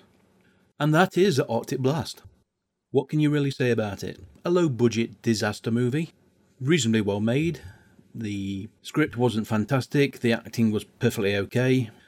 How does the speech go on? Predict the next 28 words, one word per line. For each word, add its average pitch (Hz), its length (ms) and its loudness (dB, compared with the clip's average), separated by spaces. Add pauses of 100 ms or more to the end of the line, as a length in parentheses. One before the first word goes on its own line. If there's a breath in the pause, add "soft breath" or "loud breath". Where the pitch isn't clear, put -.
(120 soft breath)
Special 135 360 -4
effects, 139 420 -4 (120)
some 185 240 2
very 110 220 4
good, 131 240 0 (340)
some 120 280 4
very 107 260 2
basic. - 500 -4 (380 soft breath)
I'm 110 120 -6
not 139 140 0
gonna 117 140 0
criticise 107 540 -4
it - 160 -10
too 120 160 0
much. 127 320 -4
We've 110 180 -4
seen 110 360 0 (300 soft breath)
huge 151 540 -2
budget 120 320 4
disaster 110 380 -4
movies 110 380 4
which 117 360 -4
deliver 113 360 2
pretty - 240 -6
much 113 200 -2
exactly 98 420 -4
the 101 140 -6
same. 98 420 -4